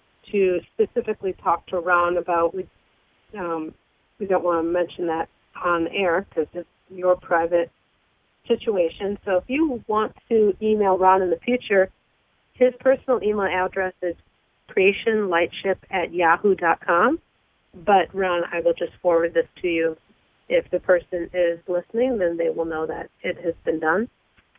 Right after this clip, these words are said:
And then Ron will just email back to you.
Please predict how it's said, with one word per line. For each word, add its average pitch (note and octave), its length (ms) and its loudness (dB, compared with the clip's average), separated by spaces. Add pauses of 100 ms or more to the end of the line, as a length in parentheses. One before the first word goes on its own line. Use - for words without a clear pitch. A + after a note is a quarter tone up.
(260)
And E3+ 300 -2
then E3 400 0 (240)
Ron E3 360 0
will E3 100 -2
just D3+ 220 -4 (540)
email E3+ 300 -2
back - 340 -10
to - 60 -8
you. - 120 -6